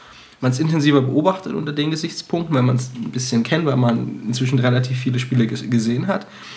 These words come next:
Aber ich hab das Gefühl, dass die, das Niveau der Regionalliga Bayern immer noch nicht das Beste ist im Vergleich mit anderen,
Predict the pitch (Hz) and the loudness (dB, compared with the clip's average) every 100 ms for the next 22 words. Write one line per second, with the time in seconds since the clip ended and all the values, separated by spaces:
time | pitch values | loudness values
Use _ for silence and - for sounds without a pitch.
0 | - - 123 156 143 131 135 - 190 196 | -18 -4 2 2 2 -2 -6 -2 0 2
1 | 147 147 - 131 127 123 127 - - - | 2 0 -6 -2 0 0 -2 -10 -20 -10
2 | 127 135 123 170 170 147 143 127 143 143 | -2 2 4 4 4 0 0 0 2 0
3 | 127 127 131 123 - - 190 196 165 151 | -2 0 0 0 -4 -4 2 4 4 -2
4 | 143 156 - 123 - 139 - 104 - - | -2 -4 -2 -6 -2 -2 -2 -4 -2 -4
5 | - - 131 - 113 135 135 147 131 123 | -4 -6 -6 -4 -2 0 0 0 0 2
6 | 151 151 147 147 143 | 2 0 -2 -4 -8